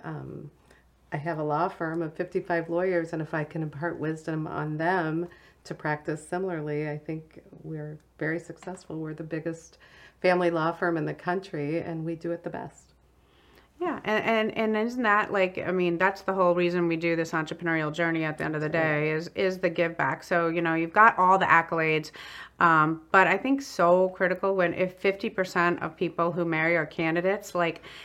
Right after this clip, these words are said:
Speaker 2: if you could spread into the world, you know, more love in that process, which isn't a very loving process, I feel, um, you know, you've really done good in the world. And yes, all the law stuff gets done. That's a given. The differentiator, the business differentiator you've created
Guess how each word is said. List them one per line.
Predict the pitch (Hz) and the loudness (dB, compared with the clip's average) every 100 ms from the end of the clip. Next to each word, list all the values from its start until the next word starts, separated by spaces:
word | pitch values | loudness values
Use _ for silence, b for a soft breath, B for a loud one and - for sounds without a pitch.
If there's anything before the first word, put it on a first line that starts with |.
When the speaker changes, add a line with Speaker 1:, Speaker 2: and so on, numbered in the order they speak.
| B | B
Speaker 2:
if | 202 190 185 | -6 -4 -2
you | 220 | -2
could | 220 196 185 | 2 0 0
spread | - 175 170 | 0 2 4
into | 165 160 | 2 0
the | 156 | 0
world, | 156 156 151 151 - | 0 2 2 0 -4
you | 180 | -4
know, | 160 147 151 | 0 0 -2
more | 180 175 175 180 175 175 - | -6 0 2 4 4 2 -2
love | 160 156 160 170 | 0 2 2 2
in | - 160 | 0 0
that | 151 - | 0 0
process, | 165 151 156 165 - 156 | 0 0 0 -4 -4 -8
which | 156 - - - | -8 -10 -14 -6
isn't | 170 170 165 | -2 -2 -2
a | 160 | -2
very | 160 151 | -2 0
loving | 156 156 151 | -2 -2 -2
process, | 156 156 - 165 - | -2 -2 -4 -6 -4
I | 170 | -6
feel, | 156 156 156 151 156 - 165 | -4 -2 0 0 -2 -6 -6
um, | 156 156 151 156 156 - - | -2 0 0 -2 -4 -10 -8
you | 180 | -4
know, | 156 151 | -4 -4
you've | 165 160 | -6 -4
really | 160 156 | -2 -2
done | 151 151 | -2 -2
good | 151 156 | -2 -2
in | 156 | -2
the | 147 | -2
world. | 143 156 | -2 -2
And | 175 | 0
yes, | 190 196 - | 0 0 0
all | 190 190 | 2 2
the | 190 | 4
law | 175 175 | 6 6
stuff | 175 170 - | 4 -2 0
gets | 165 165 | -4 -2
done. | 165 147 147 - | 0 0 0 -2
That's | 175 175 | -2 -2
a | |
given. | 170 160 160 160 B B B B | -2 -2 -2 -6 B B B B
The | 180 175 | -2 2
differentiator, | 196 202 196 196 190 170 147 151 | 2 2 2 2 2 2 2 0
the | 170 | -2
business | 160 180 180 202 214 - | -2 2 2 2 -4 -2
differentiator | 185 185 170 175 175 160 151 151 | -2 0 0 0 -2 0 0 0
you've | 156 160 | 0 -4
created | 160 165 156 156 180 247 | -6 -4 0 2 4 2